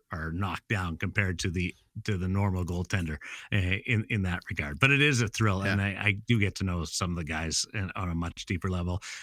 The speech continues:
Speaker 1: Zach Whitecloud jokes that he'd like to see a lot less of me because he's been banged up, uh, last couple of years. So,
Speaker 2: <laughs>
Speaker 1: uh, he's now to the point where he doesn't wanna see me as much, but, uh, the other guys are, are great. And the team practices are fun 'cause I, I do chirp the heck out of everybody,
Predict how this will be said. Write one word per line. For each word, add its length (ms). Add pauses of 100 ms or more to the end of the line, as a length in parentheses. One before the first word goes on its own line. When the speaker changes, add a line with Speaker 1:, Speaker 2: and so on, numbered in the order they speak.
Speaker 1:
Zach 240
Whitecloud 420
jokes 300
that 120
he'd 160
like 180
to 60
see 140
a 80
lot 260
less 240
of 80
me 180
because 260
he's 180
been 240 (120)
banged 260
up, 100 (100)
uh, 200
last 260
couple 220
of 60
years. 220
So, 120
Speaker 2:
<laughs> 420
Speaker 1:
uh, 20 (100)
he's 280
now 220
to 100
the 80
point 260
where 280 (100)
he 180
doesn't 280
wanna 180
see 180
me 140
as 140
much, 260
but, 140 (120)
uh, 220
the 200
other 160
guys 340
are, 180
are 80
great. 220
And 80
the 60
team 220
practices 540
are 100
fun 320
'cause 120
I, 140 (580)
I 100
do 240
chirp 380 (100)
the 100
heck 360
out 100
of 100
everybody, 540